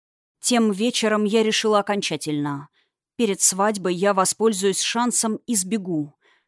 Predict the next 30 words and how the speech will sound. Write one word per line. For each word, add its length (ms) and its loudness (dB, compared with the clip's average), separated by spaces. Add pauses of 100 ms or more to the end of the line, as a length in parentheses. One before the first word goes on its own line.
(100)
Так 240 0
далеко, 460 2
как 200 -2
только 320 0
смогу. 640 0 (460)
Сейчас 520 -2
уходить 380 -2
опасно. 640 0 (280)
Отец 360 2
поднимет 500 4
всех 260 0
своих 380 2
людей, 340 0
чтобы 300 -4
разыскать 500 -2
меня. 400 0 (460)
Он 240 6
не 100 6
допустит 680 0
побега 480 4
перед 320 0
помолвкой. 840 -2 (400)
Но 220 4
в 80 -8
чужом 400 2
краю, 520 0 (120)
в 180 -6
доме 320 4
лорда 420 2
Фаркоунта, 1040 0